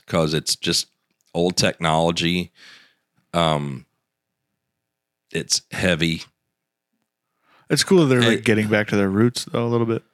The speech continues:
Speaker 1: I, th-, I
Speaker 2: I
Speaker 1: think
Speaker 2: guess
Speaker 1: it,
Speaker 2: for
Speaker 1: I,
Speaker 2: that aspect of
Speaker 1: I
Speaker 2: things.
Speaker 1: think it's cool. I like the name. It's cool. I like Noveske. Their products are great quality. I'm sure it's an awesome gun. But, you know, we should have talked about this in the Cameroon podcast. We got off on all these tangents about inverted sixty-nine.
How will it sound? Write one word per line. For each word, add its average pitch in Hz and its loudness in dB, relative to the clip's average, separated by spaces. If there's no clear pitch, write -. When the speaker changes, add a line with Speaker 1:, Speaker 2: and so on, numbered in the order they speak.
Speaker 1:
I, 156 4
th-, - -6
I 123 4
Speaker 2:
I 156 2
Speaker 1:
think 240 2
Speaker 2:
guess 226 2
Speaker 1:
it, - -14
Speaker 2:
for - -2
Speaker 1:
I, 131 4
Speaker 2:
that 113 2
aspect 107 -2
of 104 -4
Speaker 1:
I 110 2
Speaker 2:
things. - 0
Speaker 1:
think 240 2
it's 151 2
cool. 113 4
I 95 4
like 92 2
the 92 0
name. 92 0
It's - -2
cool. 165 0
I 78 0
like 85 0
Noveske. 90 -2
Their 80 -4
products 95 2
are 110 2
great 120 2
quality. 123 4
I'm 110 0
sure 160 4
it's 165 2
an 120 -2
awesome 98 2
gun. 92 -2
But, 151 0
you 202 4
know, 214 4
we 147 4
should 269 0
have - -10
talked 107 0
about 90 0
this 95 2
in 92 -4
the 87 -6
Cameroon 90 2
podcast. 82 -2
We 90 -4
got 90 2
off 85 0
on 85 2
all 82 2
these 80 -2
tangents 85 -4
about 85 -6
inverted 85 0
sixty-nine. 82 -2